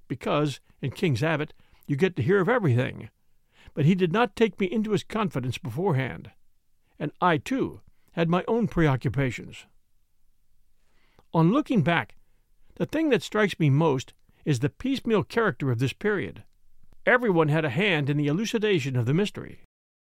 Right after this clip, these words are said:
It was rather like a jigsaw puzzle to which everyone contributed their own little piece of knowledge or discovery. But their task ended there.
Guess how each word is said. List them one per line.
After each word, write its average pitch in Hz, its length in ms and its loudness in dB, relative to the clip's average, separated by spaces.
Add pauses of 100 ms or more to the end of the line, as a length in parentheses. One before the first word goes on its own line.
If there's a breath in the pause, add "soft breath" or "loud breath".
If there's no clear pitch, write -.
(300)
It 185 80 4
was 185 160 4
rather 269 280 0
like 247 220 -2
a 147 60 -2
jigsaw 147 600 -2
puzzle 110 480 -2
to - 100 -10
which 156 220 -4
everyone 220 380 0
contributed 147 560 -2
their 139 140 -2 (120)
own 247 220 0
little 226 160 -6
piece 220 300 -4
of 139 120 -2
knowledge 196 580 0
or 165 120 -2
discovery. 127 640 -4 (800)
But 120 140 -4
their 147 140 4
task 220 400 0
ended 175 320 -2
there. 113 480 -2